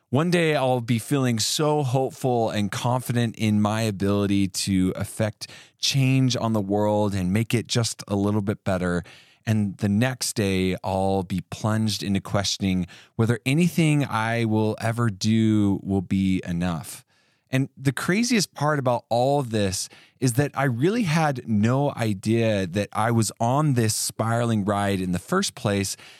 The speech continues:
until the happy side of my personality just stopped showing up. And these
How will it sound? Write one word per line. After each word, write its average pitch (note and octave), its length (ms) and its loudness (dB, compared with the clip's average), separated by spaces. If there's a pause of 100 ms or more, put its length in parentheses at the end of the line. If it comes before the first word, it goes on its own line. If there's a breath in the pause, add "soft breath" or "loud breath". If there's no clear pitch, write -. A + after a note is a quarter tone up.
(160 loud breath)
until D3 460 0
the B2 140 -2
happy F#3+ 580 0
side C3 580 0
of A2 160 -4
my A2 140 0
personality B2 960 -2 (420 loud breath)
just C#3 480 -2
stopped - 680 -2 (120)
showing A#2+ 640 0 (100)
up. G2 360 -4 (880)
And C#3 240 0 (120)
these C3 440 2